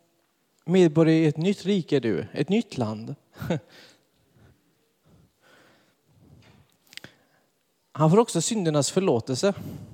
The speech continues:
i samband med det. Och du vet, jag, ni som vet, Paulus är ju supernitisk. Och jag tänker det här,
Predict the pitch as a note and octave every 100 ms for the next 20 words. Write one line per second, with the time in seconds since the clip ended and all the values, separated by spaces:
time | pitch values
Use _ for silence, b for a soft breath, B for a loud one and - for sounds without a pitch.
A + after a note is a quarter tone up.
0 | B B _ _ _ _ _ _ _ -
1 | - D3+ F3+ E3 C#3 C3 C3 B2 A2 -
2 | _ _ b b b b b b - F#3
3 | G3+ - D#3 F#3+ G3 F#3+ D#3+ - - _
4 | _ _ _ _ _ _ _ _ _ _
5 | _ - F#3 G3 G3 F#3 F#3+ G3+ D3+ -
6 | - E3+ F3 F3 - E3 C#3+ C#3+ - -
7 | F3+ - B2+ B2 A2+ E3+ - - - -
8 | b b b D#3 D3 G3+ E3+ F3+ D#3 A#2+
9 | A2+